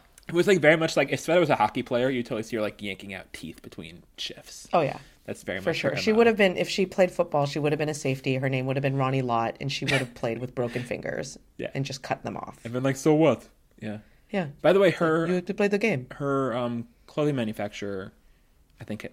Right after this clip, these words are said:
Speaker 1: lost some sort of legal thing.
Speaker 2: Chowdown.
Speaker 1: Yeah.
Speaker 2: Yeah.
Speaker 1: Lawsuits.
Speaker 2: That was just a matter of time.
Speaker 1: Yeah, it'd be <laughs> so overdue.
Speaker 2: <laughs>
Speaker 1: So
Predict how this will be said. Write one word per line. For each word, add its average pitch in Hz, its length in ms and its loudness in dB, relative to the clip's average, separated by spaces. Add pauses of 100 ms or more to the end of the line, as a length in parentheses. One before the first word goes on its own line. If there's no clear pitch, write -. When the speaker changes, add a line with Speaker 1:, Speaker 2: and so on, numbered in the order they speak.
(100)
Speaker 1:
lost 101 280 -2
some 98 160 -8
sort 101 180 -12
of - 80 -12 (280)
legal 95 320 -10
thing. - 160 -12
Speaker 2:
Chowdown. 139 440 0
Speaker 1:
Yeah. 95 400 -4
Speaker 2:
Yeah. 135 360 -6 (140)
Speaker 1:
Lawsuits. - 260 -2
Speaker 2:
That 185 140 0
was 175 160 -2
just 143 180 -8
a 160 40 -4
matter 139 200 0
of 131 100 -4
time. - 220 -8
Speaker 1:
Yeah, 101 200 0
it'd 110 140 -4
be 123 80 0
<laughs> - 40 -2
so - 240 -4
overdue. 104 380 0
Speaker 2:
<laughs> - 100 -8 (680)
Speaker 1:
So 554 340 8